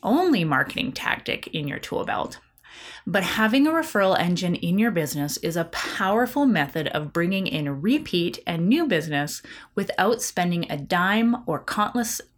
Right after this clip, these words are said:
countless hours online promoting ourselves. It can become a key driver of growth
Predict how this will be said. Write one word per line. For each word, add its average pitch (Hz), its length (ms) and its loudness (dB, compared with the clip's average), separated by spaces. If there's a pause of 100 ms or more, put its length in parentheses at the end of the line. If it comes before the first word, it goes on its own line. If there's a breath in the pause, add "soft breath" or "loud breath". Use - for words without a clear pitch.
(100)
countless 208 580 0
hours 156 400 2
online 170 520 0
promoting 143 400 -2
ourselves. - 600 -6 (520 loud breath)
It 196 140 2
can 254 160 6
become 226 340 2
a 175 60 0
key 262 400 0
driver 190 420 2
of 160 180 0
growth 160 420 2